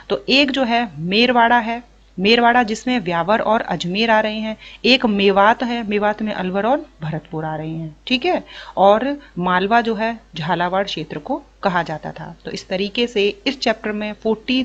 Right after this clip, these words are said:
थ्री लाइनें जो कि आपके लिए most important हैं, क्वेश्चन फॉर्मेट में हमने देखी हैं, इनको याद करने में आपको बहुत ही जो है आसानी होगी,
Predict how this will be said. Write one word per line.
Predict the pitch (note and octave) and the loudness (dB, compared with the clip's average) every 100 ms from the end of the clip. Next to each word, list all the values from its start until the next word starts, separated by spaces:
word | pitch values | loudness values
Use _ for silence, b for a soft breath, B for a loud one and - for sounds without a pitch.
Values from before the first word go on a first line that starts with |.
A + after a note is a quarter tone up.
| C4 | -4
थ्री | - D#4 | 0 2
लाइनें | D4 A3 G3+ G3+ | 4 2 0 -6
जो | G3 G3+ | -6 -6
कि | G#3+ | -2
आपके | G3 - G3+ | -4 -4 -6
लिए | A3 | -4
most | F#3 F3 A3 A3+ | -4 -4 -4 -4
important | A3 G#3 G#3 G3+ G#3 G#3 | -6 -2 -4 -2 -4 -4
हैं, | G#3+ B3 B B B | -8 -10 B B B
क्वेश्चन | A3 - B3+ | -2 2 2
फॉर्मेट | A#3+ G3+ G3+ G3+ G3+ | 4 2 2 -4 -6
में | G#3 | -8
हमने | G3+ G3+ | -6 -6
देखी | F3 E3+ G#3 | -6 -8 -8
हैं, | G#3 G#3+ | -8 -8
इनको | - F3+ G3+ F#3+ | -10 -8 -6 -6
याद | E3 E3 - | -4 -6 -6
करने | F#3+ F#3 | -8 -6
में | F#3+ | -10
आपको | F3 - F#3+ | -12 -10 -8
बहुत | D#3 F3 G3+ | -8 -8 -10
ही | E3+ A3 | -8 -8
जो | G3+ | -6
है | F#3+ - | -6 -6
आसानी | E3 D#3+ E3+ F#3 D4 - B B B | -8 -10 -10 -4 -4 -6 B B B
होगी, | F#3+ F3 F#3+ C4+ | -6 -4 -4 -8